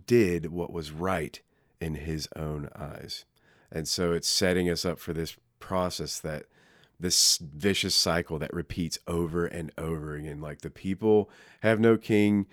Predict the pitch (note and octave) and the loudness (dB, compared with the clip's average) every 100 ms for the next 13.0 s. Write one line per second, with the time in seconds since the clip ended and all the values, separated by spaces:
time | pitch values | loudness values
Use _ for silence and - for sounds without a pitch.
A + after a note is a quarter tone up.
0 | - - F2 G2 G#2+ G#2 G2 F#2+ G2 F2+ | -8 -4 0 6 8 8 4 2 0 0
1 | F#2 E2 E2+ E2 E2 D#2+ - E2 F2+ - | 0 -2 -2 -2 -4 -6 -8 -6 -6 -4
2 | D#2+ D#2 D#2 D2+ D2+ E2+ D#2 D2+ D2+ D#2 | -4 -4 -6 -10 -8 -8 -6 -8 -6 -6
3 | D2+ D2 D2 D2 D2 D#2+ D#2 D2+ - G2+ | -8 -8 -10 -10 -12 -12 -14 -10 -2 0
4 | F#2 - - - - - - _ _ _ | 0 -2 -16 -20 -20 -20 -20 _ _ _
5 | - B2 C3 B2+ C3 A#2+ - A#2 A2 G2 | 6 8 8 8 6 6 4 4 4 4
6 | D#2+ D2 - - - - F2+ A#2 A#2 - | 0 -8 -18 -20 -20 -2 4 4 4 2
7 | G#2 F#2 G2+ B2+ C3 - - _ - A2+ | 4 4 6 6 6 -2 -4 _ 2 4
8 | A2 G#2 F2+ F#2 G#2 - - G2+ F2+ G2+ | 6 4 2 0 -2 -2 0 0 -2 -4
9 | F2 E2+ - - F2+ F2+ F2 - - - | -4 -4 -12 -10 -2 0 0 -4 -16 -4
10 | A2+ F#2+ - E2 E2+ F#2+ - - - - | 0 0 -2 -2 0 -2 -6 -20 -12 -6
11 | E2 G#2 A2 F2 - F#2+ E2 E2+ D#2+ F2 | -2 -2 0 -2 -2 -4 -2 -2 -2 -2
12 | F2+ F#2 F#2+ F2 F2 E2+ E2 C#2 E2 | 0 0 0 0 0 0 -4 -8 -12